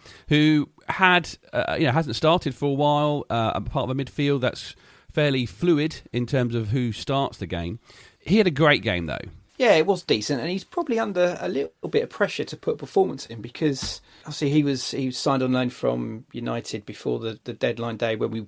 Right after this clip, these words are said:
Speaker 2: still weren't sure what the whereabouts of Capoue and Hughes would be, and now they're both still here. Hughes is working his way back from injury. Garner's opportunities may now be a bit more limited, so he probably felt that he had to put a performance in yesterday to, uh,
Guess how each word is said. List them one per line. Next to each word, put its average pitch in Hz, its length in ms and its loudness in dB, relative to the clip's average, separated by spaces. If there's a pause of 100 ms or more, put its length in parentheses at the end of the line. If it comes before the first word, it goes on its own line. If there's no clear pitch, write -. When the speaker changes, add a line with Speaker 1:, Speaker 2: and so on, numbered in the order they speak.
(120)
Speaker 2:
still - 280 -2
weren't 120 220 -4
sure 113 240 -4
what 113 280 -2 (200)
the 123 140 -6
whereabouts 135 720 6
of 120 160 -6
Capoue 127 420 -2
and 117 120 -4
Hughes 135 440 0
would 101 140 -10
be, 95 380 -6 (120)
and 127 120 -2
now 139 160 2
they're 127 180 2
both 127 220 2
still 110 240 -4
here. 113 260 -4
Hughes 117 340 -2
is 110 280 -8 (120)
working 120 300 -2
his 107 140 -8
way 117 140 0
back 110 280 -4
from 113 640 -4
injury. 117 540 -6 (320)
Garner's 131 500 0
opportunities 127 800 -2 (160)
may 131 320 2
now 127 220 2
be 131 180 2
a 123 60 2
bit 139 180 0
more 135 160 -4
limited, 151 420 -2
so 120 420 -4 (360)
he 156 160 2
probably 113 280 -4
felt 123 360 -2
that 101 140 -8
he 139 80 -4
had 110 140 -2
to 117 100 -14
put 127 140 -8
a - 20 -14
performance 117 500 -4
in 110 140 -4
yesterday 110 480 -4
to, 113 440 -6
uh, 113 200 -2